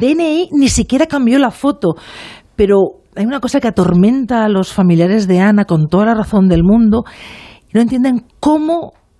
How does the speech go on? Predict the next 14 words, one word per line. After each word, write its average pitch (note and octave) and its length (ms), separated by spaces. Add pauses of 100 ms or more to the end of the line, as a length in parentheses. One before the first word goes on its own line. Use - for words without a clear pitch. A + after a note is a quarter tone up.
(240)
una C#4+ 300
decena B3 520
de A3 80
responsables G#3+ 800
de G#3 60
entidades G#3 460
bancarias G#3 520
de G3+ 80
esta A#3 180
ciudad, G#3 300
Barcelona, G#3+ 680 (440)
concedieron A3 720
y B3+ 40
firmaron G#3 680